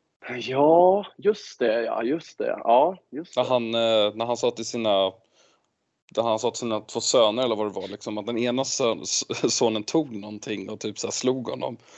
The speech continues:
Speaker 2: Stod han bara och tittade på honom och bara, "Ska du bara låta han ta den där, eller? Va? Fan, du måste ju få-, slå tillbaka för fan. Du får ju gå och ta tillbaka den då. Kom igen nu. Va?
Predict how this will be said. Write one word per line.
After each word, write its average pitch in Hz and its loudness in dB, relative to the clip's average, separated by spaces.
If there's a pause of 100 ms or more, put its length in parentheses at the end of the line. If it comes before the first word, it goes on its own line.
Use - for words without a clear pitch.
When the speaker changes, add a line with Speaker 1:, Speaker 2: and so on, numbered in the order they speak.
(220)
Speaker 2:
Stod - 2
han 95 0
bara - -6
och 101 -8
tittade 127 0
på - 2
honom 92 0
och 95 -2
bara, 92 0
"Ska - 0
du 120 2
bara 123 2
låta 127 2
han 123 2
ta 190 4
den 147 -2
där, - -6
eller? - -12 (140)
Va? 156 4 (460)
Fan, 165 2
du 160 -2
måste 165 -4
ju 151 0 (400)
få-, - -4
slå - -2
tillbaka 214 4
för - -16
fan. - -6 (340)
Du 180 4
får 226 6
ju 202 6
gå 185 2
och 175 -6
ta 160 2
tillbaka - 4
den 123 -10
då. 107 -10
Kom 123 -8
igen 285 2
nu. 110 -6 (180)
Va? 180 4